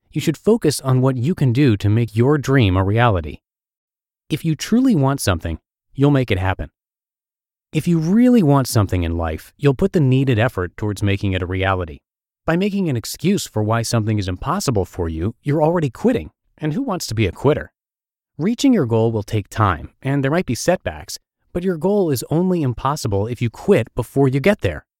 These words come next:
Find out why you make excuses. People make excuses for all sorts of reasons. By figuring out why you make excuses, you'll be closer to tackling your problem. Common reasons that people make excuses include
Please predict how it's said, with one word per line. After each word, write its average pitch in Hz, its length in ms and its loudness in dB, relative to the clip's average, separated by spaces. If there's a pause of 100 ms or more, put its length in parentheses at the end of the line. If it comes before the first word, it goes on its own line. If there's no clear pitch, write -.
(800)
Find 214 280 2
out 151 180 4
why 117 360 2
you 101 160 -2
make 87 220 -2
excuses. 85 680 -8 (920)
People 269 220 0
make 143 220 0
excuses 113 520 -2
for 107 160 -4
all 110 180 -2
sorts - 420 -2
of 82 100 -8
reasons. 92 460 -2 (360)
By 151 120 2
figuring 175 400 2
out 131 160 0
why 107 180 2
you 104 260 2
make 165 260 2
excuses, 95 640 -4
you'll 165 160 2
be 185 120 0
closer 120 440 -2
to 110 120 -4
tackling 101 500 -2
your 95 100 -4
problem. 120 440 -2 (560)
Common 220 300 -2
reasons 143 380 0
that 107 100 0
people 120 260 -2
make 110 240 2
excuses 101 560 -2
include 92 540 0